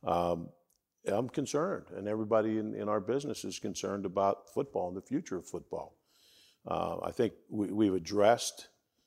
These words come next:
um, the concussion issue, tr-, are trying to address it, number one, with the rules of the game and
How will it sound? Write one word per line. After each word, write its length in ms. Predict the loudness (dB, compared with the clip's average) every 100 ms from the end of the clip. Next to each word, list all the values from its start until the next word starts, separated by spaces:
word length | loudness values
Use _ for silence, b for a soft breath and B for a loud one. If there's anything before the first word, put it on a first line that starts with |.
| _ _ _ -16
um, 460 | -10 -8 -8 -12 -16 -20 _ _ _ -20 -20 _ -18
the 80 | -10
concussion 560 | -8 2 2 2 -2
issue, 220 | -2 -4
tr-, 100 | -6 2
are 120 | 4
trying 420 | 4 4 4 2
to 160 | 2 0
address 380 | 2 0 0 -2
it, 80 | -6 b b b b -16 -6
number 200 | -2 2
one, 220 | 2 2
with 160 | 0 -2
the 80 |
rules 400 | 0 2 0 0
of 120 | -4 -4
the 80 | -4
game 340 | -4 -4 -6
and 120 | -10